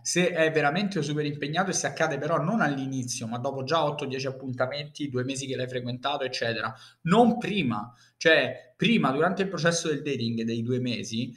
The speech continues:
deve essere qualcosa di cadenzato, di tranquillo, di rilassato, non qualcosa di iperveloce, del tipo: "Ok,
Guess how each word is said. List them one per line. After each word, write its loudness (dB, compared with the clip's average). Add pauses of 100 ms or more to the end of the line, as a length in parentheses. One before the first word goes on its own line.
(140)
deve 0
essere 2
qualcosa 0
di -4
cadenzato, 0 (240)
di -6
tranquillo, 0
di -2
rilassato, 0
non -2
qualcosa 0
di -4
iperveloce, -2
del -6
tipo: -4
"Ok, -2